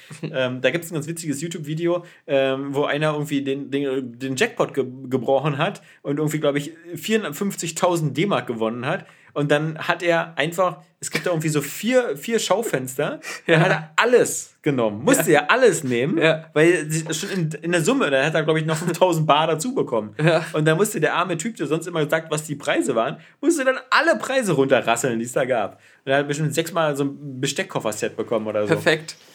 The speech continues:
Speaker 2: Ja.
Speaker 1: <laughs> Ja.
Speaker 2: Aber der Film, den ich heute an diesem, äh, fünften Dezember, ähm, empfehlen möchte, ist, ähm, wirklich kein Geheimtipp. Also,
Speaker 1: Mhm.
Speaker 2: ähm, aber ich bin immer wieder doch erstaunt, äh, wie wenig Leute den kennen. Oder wie oft man, äh, Leute kennt, die nur den Namen kennen,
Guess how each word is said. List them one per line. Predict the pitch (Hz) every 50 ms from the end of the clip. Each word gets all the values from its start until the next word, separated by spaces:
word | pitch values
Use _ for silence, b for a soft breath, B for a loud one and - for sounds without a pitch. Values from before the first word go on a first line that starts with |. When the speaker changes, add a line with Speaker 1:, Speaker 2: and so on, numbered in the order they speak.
| b b _ _
Speaker 2:
Ja. | - 113 160 156
Speaker 1:
<laughs> | -
Ja. | 190 170 175 143 - - - -
Speaker 2:
Aber | - 165 196
der | 214 214 -
Film, | - 247 302 277
den | 226 226 202
ich | 180 160 -
heute | 208 233 233 240 226
an | 202 185
diesem, | 185 170 170 175 175
äh, | - -
fünften | - - 226 320 320 - 214 185 180
Dezember, | 175 170 165 190 214 233 214 170 160 170 196 214 180
ähm, | 170 170 170 170 170 170
empfehlen | - 156 156 156 196 233 240 214
möchte, | 170 156 156 156 202 208 269 277 b b b b b b b -
ist, | 170 160 160 160 156
ähm, | 147 156 156 156 156 156 156 156
wirklich | 151 131 135 208 220 - 143 113 -
kein | - 123 113 113
Geheimtipp. | 104 110 104 107 104 - 175 180 135
Also, | 117 107 110 113 113
Speaker 1:
Mhm. | 113 135 135 -
Speaker 2:
ähm, | 117 110 110 110 107 107 113 113 - - _
aber | 135 165 208 240 226 190
ich | 185 -
bin | - 196 190
immer | 196 233 247 247 220 196
wieder | 208 214 208
doch | 170 160 190 190
erstaunt, | 135 165 - - 143 135 156 196 220 214 b b b b b b b _
äh, | 151 160 160 151
wie | 156 143
wenig | 147 185 202 208 -
Leute | 170 160 160 170
den | 175 175 170 165
kennen. | - 208 185 127 117 160 - - _ _ _ _ _ _ _ _ _ _ _ _ _ _
Oder | 147 156 156 143
wie | 165
oft | 131 139 - - 180
man, | 175 170 170
äh, | 120 131 151 151 151 151
Leute | 151 139 147 151 156 175 170 -
kennt, | 135 151 165 165 156
die | 160 156
nur | 156 160
den | 151 143 131 120
Namen | 117 123 139 170 220 220 165 117 101
kennen, | - - 110 110 131 170 220 285 294 b